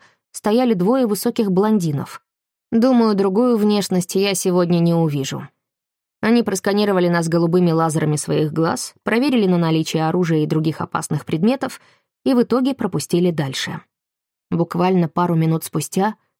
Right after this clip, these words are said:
мы шли по огромному холлу, и звуки наших шагов эхом отражались от стен. Вокруг все было настолько же изысканно,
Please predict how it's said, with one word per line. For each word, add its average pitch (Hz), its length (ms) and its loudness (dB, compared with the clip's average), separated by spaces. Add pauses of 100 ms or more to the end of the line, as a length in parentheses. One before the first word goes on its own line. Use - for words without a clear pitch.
(260)
мы 190 180 2
шли 190 300 -2
по 165 220 -2
огромному 170 520 2
холлу, 147 540 -4 (400)
и 208 80 0
звуки 233 340 -2
наших 208 380 -2
шагов 208 460 -2 (360)
эхом 247 440 0
отражались 185 640 -2
от 180 120 -6
стен. 135 440 -6 (600)
Вокруг 170 400 -2
все - 180 -6
было 160 160 0
настолько 175 480 -2
же 160 180 0
изысканно, 220 540 -2